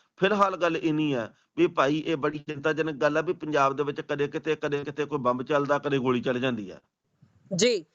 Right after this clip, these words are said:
Speaker 2: ਤੇ ਟਾਣਾ ਸਾਹਿਬ ਇੱਕ ਹੋਰ ਬਹੁਤ ਹੀ ਦੁਖਦਾਇਕ ਖਬਰ ਵੀ ਸਾਹਮਣੇ ਆਈ ਹੈ ਕਿ ਕਰਜ਼ੇ ਤੋਂ ਪਰੇਸ਼ਾਨ ਇੱਕੋ ਪਰਿਵਾਰ ਦੇ ਸੱਤ ਜੀਆਂ ਨੇ ਖੁਦਕੁਸ਼ੀ ਕੀਤੀ ਹੈ ਜੀ। ਇਹ ਕਿੱਥੋਂ ਦੀ
Speaker 1: ਹਾਂ,
Speaker 2: ਖਬਰ ਹੈ?
Speaker 1: ਬਿਲਕੁਲ ਜੀ, ਇਹ ਬੜੀ ਚਿੰਤਾਜਨਕ ਖਬਰ ਹੈ, ਇਹ ਬੜੀ ਦੁਖਦਾਈ ਖਬਰ ਸਾਹਮਣੇ ਆਈ ਆ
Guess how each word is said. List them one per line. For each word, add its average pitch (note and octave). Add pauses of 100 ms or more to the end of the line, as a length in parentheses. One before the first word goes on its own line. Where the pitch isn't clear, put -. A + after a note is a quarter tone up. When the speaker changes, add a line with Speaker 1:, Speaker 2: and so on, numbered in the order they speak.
(260)
Speaker 2:
ਤੇ D4
ਟਾਣਾ E4
ਸਾਹਿਬ E4+
ਇੱਕ F4
ਹੋਰ E4+
ਬਹੁਤ D#4
ਹੀ F4
ਦੁਖਦਾਇਕ C#4
ਖਬਰ D4+
ਵੀ D#4
ਸਾਹਮਣੇ D4+
ਆਈ C#4
ਹੈ C#4+
ਕਿ D4+
ਕਰਜ਼ੇ C#4
ਤੋਂ D#4
ਪਰੇਸ਼ਾਨ C#4+
ਇੱਕੋ D4
ਪਰਿਵਾਰ C4+
ਦੇ C#4+
ਸੱਤ D4+
ਜੀਆਂ D#4
ਨੇ E4
ਖੁਦਕੁਸ਼ੀ D4
ਕੀਤੀ D4+
ਹੈ D4+
ਜੀ। D4
ਇਹ D#4
ਕਿੱਥੋਂ D4+
ਦੀ C#4
Speaker 1:
ਹਾਂ, C#4+
Speaker 2:
ਖਬਰ -
ਹੈ? F#3
Speaker 1:
ਬਿਲਕੁਲ A3
ਜੀ, A#3
ਇਹ A3
ਬੜੀ F3+
ਚਿੰਤਾਜਨਕ E3+
ਖਬਰ C3
ਹੈ, B2+
ਇਹ C#3
ਬੜੀ C3
ਦੁਖਦਾਈ A#2
ਖਬਰ B2+
ਸਾਹਮਣੇ C3
ਆਈ A2+
ਆ B2